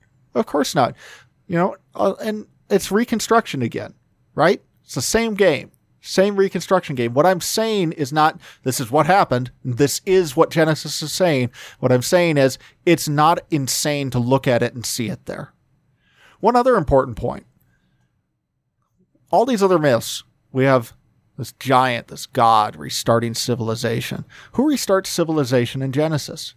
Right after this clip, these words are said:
It's God. It's actually kind of incredible, because what's cool about this is that one of the things people, makes people very nervous when you start comparing Genesis to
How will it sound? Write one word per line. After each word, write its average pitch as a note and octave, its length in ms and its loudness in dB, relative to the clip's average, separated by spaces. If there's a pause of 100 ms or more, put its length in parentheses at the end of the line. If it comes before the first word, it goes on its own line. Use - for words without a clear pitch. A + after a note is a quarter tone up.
It's - 100 -10
God. F3+ 560 -2 (180)
It's D3+ 140 -4
actually G3+ 340 0
kind F#3 240 0
of D3+ 60 -2
incredible, B2+ 540 -2
because - 380 0 (440)
what's F3 280 2
cool B3+ 460 -2
about C#3 380 0
this B2+ 340 -2
is C#3 300 -2
that C#3+ 240 0 (240)
one D3+ 180 0
of F#3+ 80 4
the E3+ 80 2
things D#3+ 240 -4
people, E3 360 -4
makes D3+ 220 -2
people D#3 240 0
very C#3+ 280 2
nervous C3 640 0
when B2+ 100 -4
you B2 100 -4
start C3+ 300 -2
comparing C3 580 2
Genesis A#2+ 540 -2
to - 120 -8